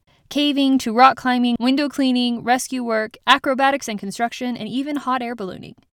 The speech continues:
It is also often a popular keyring. I have a carabiner on my keyring,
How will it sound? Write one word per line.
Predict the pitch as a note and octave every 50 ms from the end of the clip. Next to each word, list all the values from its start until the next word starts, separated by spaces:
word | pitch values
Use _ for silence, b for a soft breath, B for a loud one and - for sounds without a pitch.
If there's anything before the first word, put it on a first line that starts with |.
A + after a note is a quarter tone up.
| b b b b b
It | A#3+ B3+
is | C#4 B3+ B3 -
also | A#3 A#3+ C#4 C#4+ - - D#4+ D#4 D4+ -
often | - A#3 A#3 B3+ - - D#4 C#4+
a | C4+ C#4
popular | - G#3+ F#3 - - G#3 G#3 A#3+
keyring. | - - F#4 G4 A#3 G3 - - G3+ _ _ _
I | - A3
have | G#3+ A3 G#3+
a | A3+
carabiner | - A#3+ A3+ A3+ A3 A3 A#3 A#3+ A#3+ A#3+ G#3+
on | G#3 G3+
my | G#3 A#3 C#4+
keyring, | D#4 - - G#3+ G#3 G#3+ A#3+ B3 B3 C4